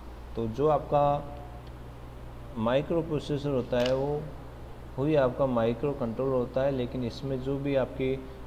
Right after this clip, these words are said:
अलग-अलग device हैं उनको यहाँ पे integrate कर दिया है। तो इस-, इसमें जो component होंगे वो सारे के सारे माइक्रो प्रोसेसर के ही हैं,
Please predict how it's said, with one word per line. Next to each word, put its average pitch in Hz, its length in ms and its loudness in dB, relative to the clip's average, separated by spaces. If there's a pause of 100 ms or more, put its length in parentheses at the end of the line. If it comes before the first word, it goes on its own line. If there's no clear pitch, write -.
(140)
अलग-अलग 143 560 2
device 117 500 2
हैं 123 260 0
उनको 127 440 -2
यहाँ 104 220 -2
पे - 200 -6 (100)
integrate 123 640 -2
कर 92 100 2
दिया 85 280 -4
है। - 100 -10 (880)
तो 110 120 0
इस-, - 540 -8
इसमें 151 320 0
जो 156 120 4
component 143 640 0
होंगे 127 200 2
वो 131 160 2
सारे 131 420 0
के 139 100 0
सारे 120 340 2
माइक्रो 110 380 -2
प्रोसेसर 117 540 -6
के 123 120 -6
ही 123 120 0
हैं, 131 180 -4